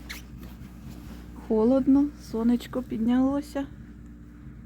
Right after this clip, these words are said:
Це вже друге відео за сьогоднішній день, але завантажувати я їх буду тоді, коли буде світло і одним махом.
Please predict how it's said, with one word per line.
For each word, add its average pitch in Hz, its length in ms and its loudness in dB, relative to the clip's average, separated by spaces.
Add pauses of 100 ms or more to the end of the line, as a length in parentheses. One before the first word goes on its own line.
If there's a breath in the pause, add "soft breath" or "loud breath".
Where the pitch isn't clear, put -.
(720)
Це 208 60 -2
вже 202 200 -2
друге 226 360 2
відео 254 400 4
за 240 160 2
сьогоднішній 233 600 6
день, 226 300 4
але 214 300 0
завантажувати 214 840 0
я 196 140 4
їх 196 200 2
буду 202 220 0
тоді, 208 280 0
коли 196 260 -2
буде 180 260 2
світло 226 460 2
і 185 220 4
одним 190 380 4
махом. 180 420 4